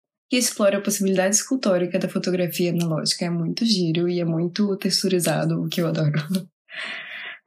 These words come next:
Eu não lembro a data certa de dizer,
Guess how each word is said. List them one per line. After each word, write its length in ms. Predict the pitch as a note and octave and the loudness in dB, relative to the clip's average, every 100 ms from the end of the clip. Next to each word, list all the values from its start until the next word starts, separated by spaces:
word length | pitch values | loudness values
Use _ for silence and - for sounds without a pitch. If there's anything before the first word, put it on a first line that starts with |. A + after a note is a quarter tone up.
| _ _ _ _ | _ _ _ _
Eu 100 | C4 | 2
não 80 | D4+ | 2
lembro 220 | D4+ D4+ | 2 2
a 40 | |
data 240 | C#4 C4 C4+ | 2 0 0
certa 480 | A3 F3+ F#3 F#3+ | 0 0 2 2
de 160 | F#3 F#3 | 2 2
dizer, 560 | D#3+ E3 D3+ F3+ G#3+ | 0 2 2 2 0